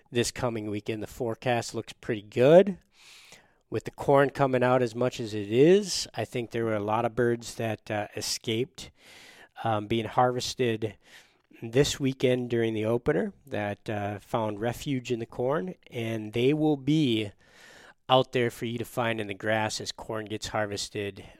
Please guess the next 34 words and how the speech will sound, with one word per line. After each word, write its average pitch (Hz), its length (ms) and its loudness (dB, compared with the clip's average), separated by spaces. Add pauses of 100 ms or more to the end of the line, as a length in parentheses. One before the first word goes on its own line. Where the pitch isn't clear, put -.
um, 98 420 -12 (180)
feverishly 101 1500 -8 (160)
this - 320 -10
weekend. 95 420 -10
So - 140 -6
I, 110 340 -2
I 120 120 0
think 123 260 -4
this 123 140 -6
second - 440 -6
weekend 110 360 -8
of 98 100 -8
the 98 60 -12
Minnesota, 104 640 -8 (400)
South 135 300 6
Dakota, 123 440 6
third 135 300 4
weekend 127 380 0
in 113 80 -4
North 117 220 -2
Dakota 110 440 -6 (160)
season 110 460 -6
will 104 100 -6
be 98 240 -14 (840)
really, 135 440 4
really 110 320 0
strong. 95 540 -6 (460)
So 113 300 2
hope 135 280 2
it, 127 240 0
hope 135 240 -2
you're 127 160 4
out, 123 340 4
uh, 117 400 4